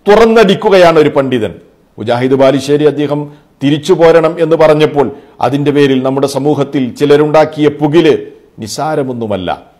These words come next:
അല്ലേ? ചെറുതൊന്നുമായിരുന്നില്ല. എന്നാൽ നിങ്ങൾ നോക്കൂ,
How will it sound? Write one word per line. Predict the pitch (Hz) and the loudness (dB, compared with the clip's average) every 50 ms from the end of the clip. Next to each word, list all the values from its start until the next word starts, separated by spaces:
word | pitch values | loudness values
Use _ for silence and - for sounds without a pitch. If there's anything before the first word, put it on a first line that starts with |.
| _ _ _ _ _ - | _ _ _ _ _ -4
അല്ലേ? | 143 147 139 117 | 0 2 2 2
ചെറുതൊന്നുമായിരുന്നില്ല. | - - 156 175 202 196 220 208 208 208 202 196 190 185 175 170 160 147 135 117 104 87 78 - - - _ _ - - | 2 2 2 4 4 4 4 4 4 4 4 6 6 6 4 4 2 0 -2 -2 -2 -4 -4 -6 -10 -20 _ _ -8 -6
എന്നാൽ | 135 165 185 185 196 | -2 2 2 2 2
നിങ്ങൾ | 196 202 196 196 190 | 2 2 2 2 4
നോക്കൂ, | 185 180 175 175 175 170 165 | 2 2 2 2 0 0 -2